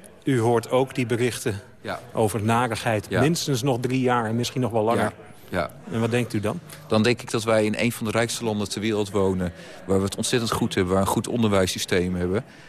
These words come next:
Speaker 2: Met een stukje innovatie, met een stukje nadenken over waar de markten zijn, waar de groei in zit, kunnen we in dit land enorme groei bereiken.
Speaker 1: U groeit op dit moment met twintig werknemers per maand, eigenlijk nog met de rem erop, hè?
Speaker 2: Ja, dat klopt.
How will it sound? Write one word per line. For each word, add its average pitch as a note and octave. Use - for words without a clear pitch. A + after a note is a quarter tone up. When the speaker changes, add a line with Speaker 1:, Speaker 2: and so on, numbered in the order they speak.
Speaker 2:
Met G#2
een G#2
stukje -
innovatie, A#2+
met G2+
een G#2+
stukje -
nadenken A2
over F#2+
waar F2+
de F2
markten G#2
zijn, F2+
waar F2+
de E2+
groei C#3
in A#2
zit, -
kunnen C3
we C#3
in G#2+
dit B2
land A#2
enorme A2+
groei G#2+
bereiken. F#2
Speaker 1:
U D3
groeit D3+
op B2+
dit C3+
moment A#2+
met A2+
twintig D3+
werknemers A2+
per A2
maand, C3
eigenlijk B2+
nog A2+
met A#2+
de G#2
rem B2
erop, A#2
hè? C#3+
Speaker 2:
Ja, F#2+
dat G#2+
klopt. -